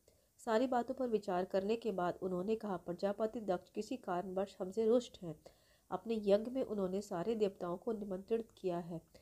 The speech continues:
उनके यज्ञ भाग भी सम-, समर्पित किए हैं, किंतु हमें जानबूझकर नहीं बुलाया,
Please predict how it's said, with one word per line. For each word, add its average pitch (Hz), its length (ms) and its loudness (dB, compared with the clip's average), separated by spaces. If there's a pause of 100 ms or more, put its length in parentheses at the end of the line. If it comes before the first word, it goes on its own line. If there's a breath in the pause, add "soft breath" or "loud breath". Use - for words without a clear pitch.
(260 loud breath)
उनके 214 240 0
यज्ञ 220 320 2
भाग 208 240 -2
भी 226 120 -2
सम-, 185 400 -8
समर्पित 190 520 -4
किए 196 220 0
हैं, 180 160 -4
किंतु 190 320 -6
हमें 202 340 -4
जानबूझकर 220 640 -2
नहीं 196 260 -4
बुलाया, 165 400 -2